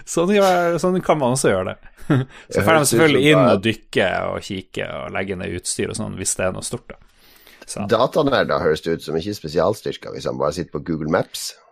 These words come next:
Speaker 1: Ja, de så litt buff ut, de karene da. Jeg tror ikke jeg hadde giddet å kødde, kødde med det.
Speaker 2: I min tid satt vi ikke på noe Google Maps i militæret. Der var vi ute i skogen og drepte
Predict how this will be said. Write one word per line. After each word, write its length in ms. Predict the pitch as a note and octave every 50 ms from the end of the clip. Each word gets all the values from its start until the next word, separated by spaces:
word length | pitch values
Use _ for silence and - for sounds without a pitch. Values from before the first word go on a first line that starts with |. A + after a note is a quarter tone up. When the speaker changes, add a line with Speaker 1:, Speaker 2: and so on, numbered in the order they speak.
| _ _ _ _
Speaker 1:
Ja, 340 | - G2+ G2 G2 G2 G2+ - -
de 180 | - - B2+ A#2+ A#2+
så 140 | - D#3+ E3+
litt 160 | C3 G2+ F#2+ F#2
buff 160 | C3+ C#3+ - -
ut, 100 | - G2+ - -
de 80 | G2 F#2
karene 300 | - G#2 G#2 A2 G#2+ G2+
da. 120 | E2+ E2+ A2
Jeg 60 | -
tror 80 | - -
ikke 100 | - -
jeg 80 | G#2+ G#2
hadde 160 | G#2+ G2+ F2+
giddet 300 | G2 G2 G2+ A2+ G#2 G2
å 160 | G2 G#2 G2
kødde, 320 | - - G2+ F#2+ - - G2+ - - - _ _ -
kødde 220 | G2+ G2 G2+ F#2+ G2
med 160 | G2+ G#2+ G#2+
det. 260 | - - _ - -
Speaker 2:
I 60 | F#2+
min 300 | G2 G2+ A#2 D3 E3 D3 -
tid 240 | B2+ A2 F#2+ D2+
satt 240 | - A2 G#2 G2 - F#2
vi 60 | F2
ikke 160 | E2+ F#2+ E2
på 100 | G2+ A#2 G#2
noe 160 | E2+ D#2+ E2 D2+
Google 320 | F#2+ G2 G2 F#2 F2+ E2+
Maps 380 | F2+ G#2 A2+ - - - - C#2
i 80 | A#1+
militæret. 580 | B1+ C#2 C#2+ D2 C#2+ - F#2+ D#2+ D2+ C#2 B1 B1+
Der 160 | C#2+ D#2+ G#2
var 160 | A2+ G2+ E2
vi 140 | D2 C#2+ C#2+ D2
ute 220 | C#2+ - - C#2+
i 20 |
skogen 460 | - - - G#2+ G#2+ F#2+ B1 G1+ G1+ G1+
og 160 | G#1 B1+ -
drepte 480 | - - F2+ G2 - - - - A1